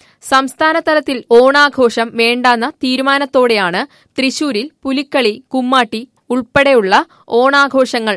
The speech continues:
വേണ്ടാന്നു വെച്ചത്. മാസങ്ങൾക്ക് മുൻപേ തയ്യാറെടുപ്പ് തുടങ്ങിയതിനാൽ വൻ സാമ്പത്തിക ബാധ്യതയിലാണെന്ന് പുലിക്കളി സംഘങ്ങൾ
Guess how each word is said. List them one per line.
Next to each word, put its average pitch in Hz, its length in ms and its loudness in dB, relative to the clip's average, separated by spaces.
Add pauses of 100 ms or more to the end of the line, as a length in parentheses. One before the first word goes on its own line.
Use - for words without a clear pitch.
വേണ്ടാന്നു 233 500 0
വെച്ചത്. 190 380 -4 (460)
മാസങ്ങൾക്ക് 320 760 0
മുൻപേ 269 420 -2 (220)
തയ്യാറെടുപ്പ് 269 680 0
തുടങ്ങിയതിനാൽ 240 800 -4 (240)
വൻ 233 240 2
സാമ്പത്തിക 277 680 -2 (120)
ബാധ്യതയിലാണെന്ന് 240 1120 -2
പുലിക്കളി 262 480 -6
സംഘങ്ങൾ 226 540 -6